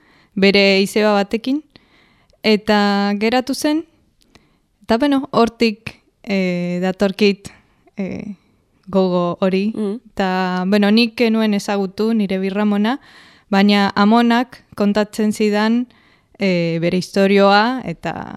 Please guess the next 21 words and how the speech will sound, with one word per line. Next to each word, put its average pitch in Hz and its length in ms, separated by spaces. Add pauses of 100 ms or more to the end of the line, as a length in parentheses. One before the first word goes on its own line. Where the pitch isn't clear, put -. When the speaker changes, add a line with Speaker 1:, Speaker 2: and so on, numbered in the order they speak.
Speaker 1:
horregatik, 226 800 (320)
Speaker 2:
Mhm. 233 180
Speaker 1:
eh, 196 340 (260)
aukeratu 208 520
nuen, 220 580
edo 180 220
erabaki 196 480
nuen 220 520
euskara 196 600 (300)
ikasi. 202 440 (440)
Speaker 2:
Zenta 202 880
zure 208 240
birramona 202 460
ez 196 120
zinuen 202 160
ezagutu, 196 420
baina 269 220
zure 226 200
amonak 214 380
euskara 220 360
bazekien? 233 480